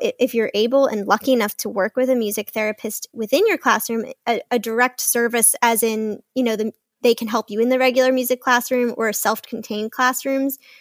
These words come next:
or even outside the classroom if you're, um, seeing private students, like, they can help you in those settings as well. So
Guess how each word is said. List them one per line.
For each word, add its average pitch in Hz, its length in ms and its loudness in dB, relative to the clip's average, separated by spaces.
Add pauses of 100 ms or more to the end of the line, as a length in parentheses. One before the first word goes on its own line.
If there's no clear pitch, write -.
(440)
or 311 140 0
even 381 200 2
outside 254 400 2
the 226 60 -4
classroom 226 460 -2
if 208 140 -12
you're, 220 420 -4
um, 220 360 -6 (680)
seeing 254 300 -2
private 240 340 0
students, - 440 -4
like, 214 200 -4
they 247 220 4
can 247 160 -6
help 240 200 -6
you 240 180 -4
in 226 180 -4
those 226 320 -2 (100)
settings 214 380 -4
as 208 180 -8
well. - 300 -6
So 233 420 0